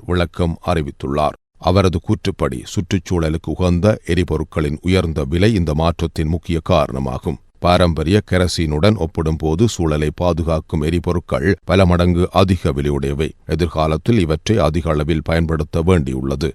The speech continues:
குறைந்த கட்டண விமான சேவைகளுடன் இதை நீண்ட காலம் தாங்கிக் கொள்ள முடியாதென்று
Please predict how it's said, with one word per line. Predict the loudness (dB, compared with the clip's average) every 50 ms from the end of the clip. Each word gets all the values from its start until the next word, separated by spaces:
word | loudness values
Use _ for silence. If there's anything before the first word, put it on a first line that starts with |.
| _ _
குறைந்த | -4 0 2 2 2 2 -2 -2 -4
கட்டண | -4 -4 -2 -4 -4 -2
விமான | 0 0 0 2 2 0 0 -2 -2
சேவைகளுடன் | -4 -4 -2 -2 -2 -2 -2 -2 0 0 0 0
இதை | 0 0 -2 0 0 0
நீண்ட | 0 0 0 -2
காலம் | -2 0 0 2 2 2 0 -2 0 2
தாங்கிக் | 4 4 4 2 0 -2 -2
கொள்ள | -2 -2 0 0
முடியாதென்று | 0 0 2 2 2 2 2 0 -2 0 0 0